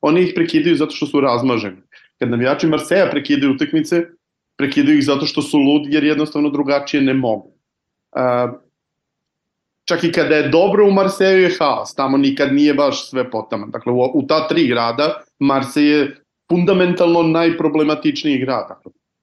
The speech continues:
Marseille ne... Ja generalno o-, od ta tri grada Split je daleko najbezbedniji, Marseille je daleko najbezbedniji grad za bilo šta da se prošetaš, da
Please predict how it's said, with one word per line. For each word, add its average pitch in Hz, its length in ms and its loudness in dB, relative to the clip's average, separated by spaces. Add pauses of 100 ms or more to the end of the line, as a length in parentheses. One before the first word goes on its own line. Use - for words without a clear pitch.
Marseille 120 400 -2
ne... 127 220 -2 (180)
Ja 135 160 2
generalno 170 720 2 (140)
o-, 139 240 0
od - 80 -10
ta 151 160 -2
tri 156 160 2
grada 131 360 0
Split 131 300 -6
je 147 60 2
daleko 135 380 0
najbezbedniji, 151 880 0 (140)
Marseille 139 480 0
je 135 40 -2
daleko 147 380 2
najbezbedniji 139 760 0
grad 135 280 0
za 135 60 -4
bilo 139 320 0
šta 139 220 -4
da - 100 -14
se - 140 -14
prošetaš, 120 540 -6
da 110 100 -8